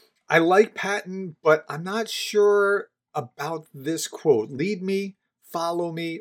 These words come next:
or get out of my way." Okay, I mean, I, I get it. There are some other quotes by Patton that I really, really like. I have one on the door to my office that essentially says that, you know, leadership's a two-way obligation. It, we talk all about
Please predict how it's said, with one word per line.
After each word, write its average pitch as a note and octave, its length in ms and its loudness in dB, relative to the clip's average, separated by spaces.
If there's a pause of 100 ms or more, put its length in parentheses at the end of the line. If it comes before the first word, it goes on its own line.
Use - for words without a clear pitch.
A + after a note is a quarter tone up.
or B2 140 -2
get D#3 280 -6
out D3+ 160 -2
of C3+ 120 -4
my B2 120 -6
way." A#2 340 -2 (800)
Okay, F3 580 0
I D3+ 80 -4
mean, E3 240 -4
I, E3 240 -4
I E3+ 80 -4
get D#3 200 4
it. C#3+ 120 4 (140)
There E3 100 4
are C#3+ 60 8
some E3+ 180 0
other F#3 220 2
quotes D#3+ 320 -2
by C#3 160 -4
Patton D3 260 -10
that C3+ 140 -6
I B2 60 -2
really, D3 500 0
really C3+ 360 2
like. A#2+ 240 0
I A2+ 60 -4
have D#3 220 -8
one E3 180 -6
on C#3+ 120 -2
the B2 60 -4
door C3 300 0
to C#3+ 80 -2
my A#2+ 160 -2
office B2 460 -4 (200)
that A#2+ 120 -2
essentially D#3 480 -2
says B2+ 320 0
that, A2 160 2 (260)
you C3 80 -2
know, A#2+ 80 2
leadership's D3 580 -2
a C3 60 -4
two-way D3 380 -2
obligation. C3 720 -2
It, G#2+ 220 -2
we B2+ 200 -8
talk D3+ 280 -2
all D3+ 180 0
about C3 320 0